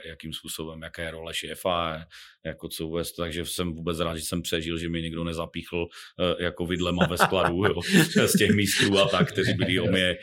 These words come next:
ode mě o dvacet let, jako i víc, jo, a já jsem tam po nich jako bekal, jako někde jsem, eh, jako jim něco na-, na-, nařizoval a,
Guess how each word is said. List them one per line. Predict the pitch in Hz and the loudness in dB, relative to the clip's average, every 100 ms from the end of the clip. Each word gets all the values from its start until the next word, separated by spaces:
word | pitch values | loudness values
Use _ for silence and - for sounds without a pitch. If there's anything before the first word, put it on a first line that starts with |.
| - - | -12 -4
ode | 95 87 | -2 0
mě | 95 | 0
o | 85 | 0
dvacet | 82 87 98 | -2 -2 -2
let, | 87 82 85 | -2 -2 0
jako | 90 - 95 | -2 0 0
i | 90 | 0
víc, | 87 87 95 | -2 -2 -2
jo, | 82 78 85 | -2 0 0
a | 82 | 0
já | 82 | -2
jsem | - 85 | -4 -6
tam | 85 82 | -6 -6
po | 87 | -6
nich | 85 85 | -6 -6
jako | 85 92 | -6 -6
bekal, | 82 78 85 82 82 | -6 -6 -6 -4 -6
jako | 82 82 85 | -8 -10 -10
někde | 82 82 | -10 -10
jsem, | 80 85 82 - - - | -8 -8 -8 -14 -16 -6
eh, | 82 90 | -4 -2
jako | 85 87 | -2 0
jim | 85 | -2
něco | 87 85 92 | -2 -2 -2
na-, | 87 85 85 | -2 -4 -10
na-, | 87 80 | -8 -6
nařizoval | 87 82 90 90 85 82 85 | -4 -4 -2 0 0 0 0
a, | 87 | -2